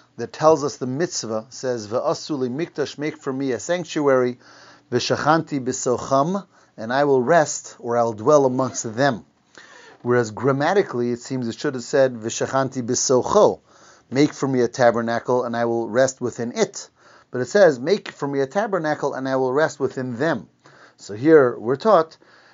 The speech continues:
that it's referring to b'soch kol echad ve'echad, that ultimately Hashem wants to dwell with each and every one of us individually. And therefore the, the mitzvah of making a mishkan, making a dwelling place for Hashem,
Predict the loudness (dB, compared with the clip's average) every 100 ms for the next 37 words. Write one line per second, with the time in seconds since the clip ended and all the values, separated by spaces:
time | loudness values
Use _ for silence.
0 | _ -2 0 0 -2 -8 -8 -2 -2 -2
1 | -4 -8 -4 0 0 0 -4 -2 -2 -2
2 | -4 -2 -2 -4 -10 -12 _ _ -6 -4
3 | -4 -4 -6 -2 -2 -2 -4 -4 2 4
4 | 4 0 -8 -6 4 6 6 4 -6 -20
5 | -20 -10 -6 -6 -6 -2 0 0 0 0
6 | 0 -2 -2 -4 -12 2 2 2 -2 0
7 | 0 -4 _ _ _ -20 -20 -20 _ 6
8 | 6 6 0 0 -2 -6 -8 -2 -2 -2
9 | 0 2 2 0 -4 -4 -6 -6 -4 -4
10 | -4 -4 -4 -4 -6 -6 -8 0 2 2
11 | 0 -4 -6 -2 0 0 2 0 0